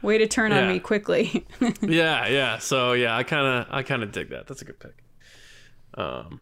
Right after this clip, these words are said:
Speaker 2: all right. My next one is kind of a partner second half to my first one. Uh, so in response to R two D two calling C three P O a mindless philosopher, he calls him an overweight glob of grease.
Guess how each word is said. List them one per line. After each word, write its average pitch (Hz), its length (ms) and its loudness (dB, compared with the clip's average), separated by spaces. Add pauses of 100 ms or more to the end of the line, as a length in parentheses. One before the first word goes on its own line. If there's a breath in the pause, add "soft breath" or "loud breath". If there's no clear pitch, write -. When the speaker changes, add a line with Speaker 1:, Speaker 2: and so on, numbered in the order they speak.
(140)
Speaker 2:
all 165 80 4
right. 127 120 2 (1040)
My 131 140 2
next 151 240 0
one 147 380 2
is 127 400 4
kind 143 160 2
of 123 100 0
a 117 220 4 (120)
partner 185 440 2
second 156 300 0
half 151 300 0
to 151 120 -2
my 120 120 2
first 175 380 0
one. 113 300 -2 (420 loud breath)
Uh, 110 240 0
so 123 600 2
in 160 180 2
response 160 760 2
to 131 280 2
R 131 120 4
two 127 160 -12
D 123 140 -2
two 120 180 -6
calling 160 720 2
C - 260 -4
three 135 120 2
P 127 160 0
O 127 80 4
a 113 40 0
mindless 117 380 -2
philosopher, 120 580 -2
he 117 120 -4
calls 123 240 0
him 123 80 0
an 104 120 -4
overweight 127 540 2
glob 127 320 0
of 113 120 -2
grease. - 540 -2